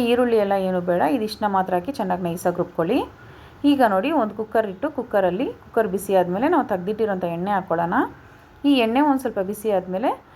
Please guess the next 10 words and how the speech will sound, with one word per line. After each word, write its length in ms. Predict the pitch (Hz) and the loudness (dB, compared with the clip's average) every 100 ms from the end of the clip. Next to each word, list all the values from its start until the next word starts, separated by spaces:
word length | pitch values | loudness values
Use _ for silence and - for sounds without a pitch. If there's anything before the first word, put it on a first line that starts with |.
| - - | -12 -2
ಹಸಿಮೆಣಸಿನ್ಕಾಯಿ 680 | 214 240 240 226 233 202 190 | 0 0 -2 -2 -2 0 2
ಹಾಕ್ಕೊಳ್ಳೋಣ. 400 | 175 175 170 175 226 480 480 - | 2 0 -2 0 0 0 -4 0
ಈಗ 80 | 285 269 | 4 4
ಅದ್ರ 160 | 233 202 | 2 -2
ಜೊತೆಗೇನೆ 560 | 185 190 196 190 190 269 539 | -6 -6 -6 -6 -4 -4 -2
ನಾವು 140 | 294 226 | -2 -2
ಕಟ್ 140 | 202 208 | -4 0
ಮಾಡಿಟ್ಟಿರೋಂಥ 640 | 233 226 214 190 180 170 240 427 - - - - 247 | 2 2 -2 -2 -2 0 0 -2 -4 -20 -18 -4 0
ಈರುಳ್ಳಿನೂ 560 | 302 294 233 202 190 180 | 2 4 2 0 0 0
ಹಾಕ್ಕೊಳ್ಳೋಣ. 440 | 175 175 170 185 | 0 -2 0 0